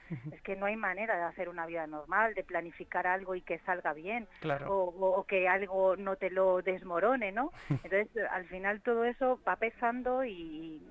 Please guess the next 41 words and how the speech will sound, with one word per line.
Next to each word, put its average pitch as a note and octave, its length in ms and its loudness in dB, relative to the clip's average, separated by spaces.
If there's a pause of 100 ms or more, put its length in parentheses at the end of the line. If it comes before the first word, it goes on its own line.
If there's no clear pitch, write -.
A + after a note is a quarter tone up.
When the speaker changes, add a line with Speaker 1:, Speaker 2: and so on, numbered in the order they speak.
(320)
Speaker 2:
y - 60 -20
por F3+ 160 2
muy F#3 160 -4
fuerte G#3 320 0
que G#3 140 -2
seas, A3 440 2
pues, E3+ 160 0 (420)
de E3+ 180 -2
repente, F#3 480 0
bueno, F#3 240 -2
pues - 220 -8
te E3 120 -4
viene G3 220 -4
otra, F#3+ 520 4
o, G3 300 -2
o, F#3+ 40 -2 (680)
pues F#3 140 -8
otra G3+ 580 6
inclemencia G#3 800 0
ahora, G#3+ 400 6 (420)
eh, F3+ 280 0
que, D3+ 160 -8
que - 120 -16
a D3+ 140 -12
la, D#3+ 180 -8
a D#3+ 40 -6
la D#3 100 -6
que D#3 140 -12
no D3+ 80 -12
estábamos, G3+ 580 -2
vamos, F#3+ 380 -6
Speaker 1:
Ujú. C3+ 420 -8
Speaker 2:
practi-, F3+ 320 -4
nada, F3+ 640 4
acostumbrados G3+ 880 0
ni, F3 360 -12
ni, E3 240 -12
ni, E3 380 -14
ni E3+ 200 -8
de D#3+ 100 -6
lejos. G3+ 400 -2